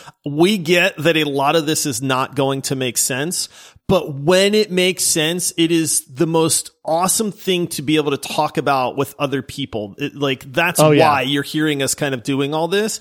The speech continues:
Speaker 1: because this game gets you to that point where you just want to share what happened in it with other people.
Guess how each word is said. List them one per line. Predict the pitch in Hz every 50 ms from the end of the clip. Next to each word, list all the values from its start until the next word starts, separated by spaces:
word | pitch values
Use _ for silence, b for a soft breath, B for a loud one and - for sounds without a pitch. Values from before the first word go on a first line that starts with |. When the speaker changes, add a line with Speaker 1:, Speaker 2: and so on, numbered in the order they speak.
| B B B B B B _
Speaker 1:
because | - 165 165 - - 165 160 165 151 123 123
this | 131 170 185 180 -
game | 139 123 113 170 180 190 190 175 160 147 135 127 - - 156 110 101 _
gets | - 147 180 190 185 - -
you | 190 190 175
to | - - 180 156
that | 160 156 147 -
point | - - 165 165 175 165 139
where | 139 151
you | 147 143 143 139
just | 110 - - - 151 160 165 147 - -
want | 135 147 147 147 143 -
to | - 139
share | - - - - 156 143 135 131
what | 131 127 117
happened | - - 123 117 - 135 120 113
in | 113 107
it | 110 -
with | 113 - -
other | 120 113 113
people. | 107 - 120 110 107 - 87 80 - -